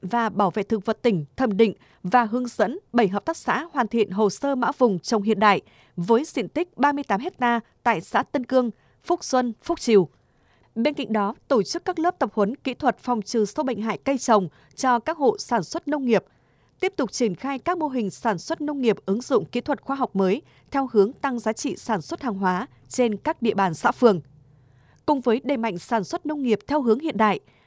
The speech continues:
năm hai nghìn không trăm hai mươi mốt, đàn gia súc gia cầm trên địa bàn thành phố phát triển ổn định. Thành phố đã chỉ đạo các cơ quan chuyên môn và các địa phương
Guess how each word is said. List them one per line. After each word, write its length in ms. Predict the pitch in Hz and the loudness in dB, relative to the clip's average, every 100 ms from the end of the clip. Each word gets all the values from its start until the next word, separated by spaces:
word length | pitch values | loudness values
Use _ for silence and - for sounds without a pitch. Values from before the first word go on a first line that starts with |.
| - | -2
năm 240 | 262 269 | 0 0
hai 160 | 269 302 | -2 -2
nghìn 240 | 247 196 | -2 -2
không 180 | - 285 | -4 -6
trăm 180 | - 269 | -6 -6
hai 120 | 254 | 0
mươi 60 | 254 | 2
mốt, 160 | 349 - _ _ | 2 0 _ _
đàn 300 | - 233 233 | -2 -2 -2
gia 140 | 220 277 | -2 -4
súc 180 | 381 370 | -4 -2
gia 160 | 294 | -2
cầm 260 | 277 226 190 | 0 0 0
trên 200 | - 294 | -4 -4
địa 100 | 269 | -2
bàn 200 | 208 185 | -2 -2
thành 140 | 202 | -4
phố 320 | 185 196 202 - | -2 0 0 0
phát 160 | 359 | -4
triển 180 | - 214 | 0 0
ổn 140 | 190 | 4
định. 160 | 190 202 - _ _ _ _ | 4 4 0 _ _ _ _
Thành 180 | - 269 | -4 -4
phố 240 | - 233 262 | 0 0 0
đã 180 | 233 | -2
chỉ 160 | 302 220 | -2 -2
đạo 220 | 220 180 | 0 -2
các 180 | - 320 | -4 -4
cơ 120 | 285 | -2
quan 240 | 277 262 240 | -2 -4 -2
chuyên 240 | 277 247 | -4 0
môn 200 | 254 247 - _ | 0 0 -4 _
và 260 | 180 233 208 | -2 2 2
các 180 | - - | -2 -2
địa 140 | 262 | -2
phương 300 | - 269 262 | 2 2 0